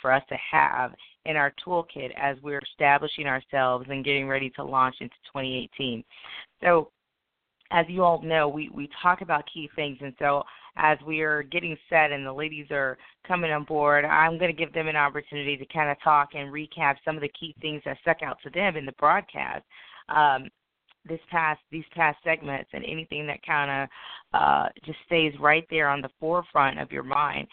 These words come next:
So, Doc, you know, you're on the line with us this morning. You know, what are some of the key things, as we were talking about last week, we were talking about expectations,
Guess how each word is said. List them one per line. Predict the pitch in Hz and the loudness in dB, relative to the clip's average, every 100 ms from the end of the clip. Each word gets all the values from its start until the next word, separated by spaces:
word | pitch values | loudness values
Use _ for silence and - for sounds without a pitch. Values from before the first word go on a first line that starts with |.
| - - _ | -18 -20 _
So, | 196 | 0
Doc, | 202 196 196 | 4 4 2
you | 233 | -4
know, | 208 | -4
you're | 165 202 | -4 -2
on | 180 | -2
the | 147 | -2
line | 143 143 | -2 -2
with | 143 147 | -6 -8
us | 151 - | -8 -10
this | 147 - | -16 -10
morning. | 147 143 143 139 - - _ - | -6 -4 -4 -6 -12 -20 _ -6
You | |
know, | 170 143 | -2 2
what | 156 226 | 2 2
are | 277 | 0
some | 247 214 | -2 0
of | |
the | 165 | -2
key | 160 180 170 - | -4 -8 -8 -4
things, | 160 151 143 | -2 -2 -6
as | 143 | -12
we | 165 196 | -6 -2
were | 165 | -2
talking | 160 151 165 165 | 0 0 0 -2
about | 143 135 | 2 2
last | 143 139 143 - | 4 4 2 -2
week, | 147 139 | -6 -4
we | 147 | -4
were | 143 | -2
talking | - 143 160 | 2 2 2
about | 151 139 - | -6 -6 -6
expectations, | 139 - 139 - - 139 - 123 113 | -10 -10 -14 -12 -10 -10 -8 -10 -10